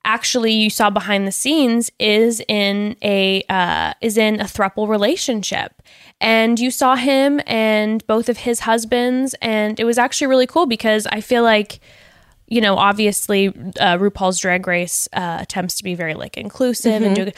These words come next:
Speaker 1: but we haven't seen that, and you, because you haven't seen a lot of behind the scenes, but that hasn't even really been talked about. Non-monogamy hasn't been talked about too much on the show, so it was really cool then to see. Um, and then he talks. They did a reunion show,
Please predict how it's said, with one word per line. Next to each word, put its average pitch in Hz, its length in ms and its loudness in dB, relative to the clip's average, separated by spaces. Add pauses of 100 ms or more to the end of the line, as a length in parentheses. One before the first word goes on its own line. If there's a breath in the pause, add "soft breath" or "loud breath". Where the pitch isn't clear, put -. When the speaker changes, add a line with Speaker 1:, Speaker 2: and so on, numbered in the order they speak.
(220 loud breath)
Speaker 1:
but 226 260 4
we 226 100 2
haven't 208 280 -2
seen 302 280 2
that, - 240 -4 (160)
and 285 160 0
you, 294 180 -2
because 302 220 2
you 285 80 2
haven't 269 240 2
seen 226 160 -2
a 202 40 2
lot 180 200 2
of 180 120 -8
behind 175 360 -4
the 175 60 -10
scenes, - 460 -8
but 202 120 -4
that 214 120 -2
hasn't 220 320 2
even 202 160 -2
really 185 200 0
been 175 160 -4
talked 190 400 -4
about. 196 260 -4
Non-monogamy 180 560 -4
hasn't 180 200 -8
been 180 100 -12
talked - 260 -8
about - 220 -8
too - 100 -12
much - 200 -12
on - 80 -10
the 190 60 -10
show, 196 300 -2
so 208 140 -8
it - 20 -2
was 196 140 -6
really 220 180 0
cool 202 320 -4
then 175 220 -2
to - 100 -14
see. 175 460 -4 (500 soft breath)
Um, 151 640 -4 (160)
and 233 140 2
then 214 80 2
he 208 100 -2
talks. - 560 -4
They 214 160 2
did 196 220 0
a 170 160 0
reunion 220 500 2
show, 214 540 2